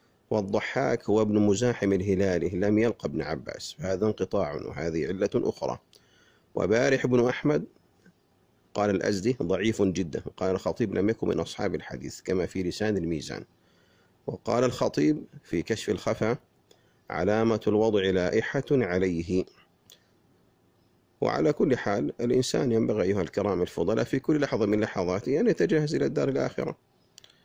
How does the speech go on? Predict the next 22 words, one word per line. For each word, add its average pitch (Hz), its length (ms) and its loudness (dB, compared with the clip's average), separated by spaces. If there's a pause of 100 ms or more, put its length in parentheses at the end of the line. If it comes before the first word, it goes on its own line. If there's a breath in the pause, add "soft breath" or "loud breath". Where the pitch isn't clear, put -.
(1000 soft breath)
ومن 95 1000 2
بلغ 98 340 2
أربعين 90 420 0
سنة 98 280 -2
فقد 101 600 -6
استحكم - 720 -2
عقله 135 500 0 (800)
كما 104 140 2
قال 101 280 0
ربنا 92 260 0
عز 87 300 -2
وجل: 85 320 0
"حتى 98 300 -4
إذا 95 140 0
بلغ 92 320 2
أشده 104 340 0
وبلغ 98 360 0
أربعين 82 360 0
سنة 104 200 0
قال: 92 340 -2
رب 92 240 0
أوزعني 90 600 0